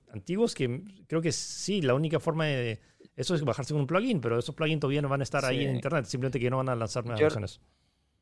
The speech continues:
Speaker 2: yo recuerdo las páginas de Cartoon Network, que jugaba
Speaker 1: Sí.
Speaker 2: muchísimos jueguitos con los, con los plugins y era genial, sí, sí. Igualmente un detalle a tener en cuenta es que ya gran parte de internet, por no <laughs> decir más del noventa por ciento de internet, ya no utiliza Flash Player, así que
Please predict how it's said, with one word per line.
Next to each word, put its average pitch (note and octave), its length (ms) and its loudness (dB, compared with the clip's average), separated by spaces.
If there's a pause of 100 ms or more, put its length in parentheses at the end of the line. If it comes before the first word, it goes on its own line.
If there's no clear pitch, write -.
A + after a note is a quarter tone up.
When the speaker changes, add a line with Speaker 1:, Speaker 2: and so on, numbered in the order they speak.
Speaker 2:
yo C3+ 160 2
recuerdo D3 440 4
las B2+ 100 0
páginas C3+ 300 -4
de A#2 40 -6
Cartoon A#2+ 280 -4
Network, A2 360 -8
que - 140 -18
jugaba B2 300 -2
Speaker 1:
Sí. B2 100 0
Speaker 2:
muchísimos C#3+ 320 -2
jueguitos B2 340 -2
con A#2+ 200 -8
los, A2 160 -4
con A2 160 -10
los A2 100 -10
plugins C3 480 2
y A2+ 140 2
era A#2 160 6
genial, A2 440 -6
sí, A#2 200 -8
sí. A#2+ 140 -8
Igualmente E3 580 4
un E3+ 180 -2
detalle D#3+ 280 2
a D#3+ 40 -2
tener D3 180 -2
en C#3+ 100 -6
cuenta D3 200 0
es D3+ 80 2
que C3 160 -2
ya C3+ 240 6 (520)
gran D#3 340 6
parte D3 300 6
de C3+ 60 6
internet, B2 320 -4
por B2 140 -4
no B2+ 100 -4
<laughs> - 0 -
decir C#3+ 260 0
más C#3+ 180 0
del C3 100 2
noventa B2+ 340 4
por A#2 140 -4
ciento B2 240 -2
de B2 60 0
internet, A2+ 440 -4
ya B2 300 6
no C#3 160 0
utiliza B2+ 400 0
Flash A#2+ 200 -2
Player, D#3 280 4
así A#2 220 -4
que A#2 320 -2